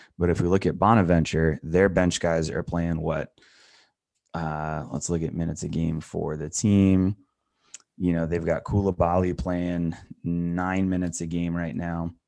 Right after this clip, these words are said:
Um, they've got Linton, Linton Brown's at thirteen games, but he's only played ten games this season. Then they've got Quadri Adams at, like, eleven minutes per game, but he's also missed a game. So they,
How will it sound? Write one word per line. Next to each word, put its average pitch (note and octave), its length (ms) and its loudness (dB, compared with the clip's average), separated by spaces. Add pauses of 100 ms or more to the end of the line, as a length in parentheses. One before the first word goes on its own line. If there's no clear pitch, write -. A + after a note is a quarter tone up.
(320)
Um, E2+ 640 -2 (440)
they've E2+ 220 0
got E2+ 260 2
Linton, F#2 360 2 (100)
Linton G2 280 4
Brown's F2+ 300 2
at - 100 -4
thirteen F2+ 480 0
games, E2+ 320 -2
but C#2 160 -4
he's E2 140 -2
only E2+ 180 0
played E2 260 -4
ten E2+ 240 -2
games E2+ 280 -2
this D#2+ 160 -4
season. D#2+ 480 -6
Then E2+ 120 -4
they've E2 140 -6
got E2+ 180 -6
Quadri E2 460 -2
Adams E2 340 -4
at, D2+ 120 -10
like, E2 260 -8
eleven E2 400 -2
minutes E2 240 -6
per - 160 -4
game, - 340 -16
but - 140 -4
he's E2 220 -4
also E2 260 -2
missed D#2+ 240 -8
a - 40 -16
game. - 120 -20 (640)
So E2+ 760 2 (140)
they, F#2 640 2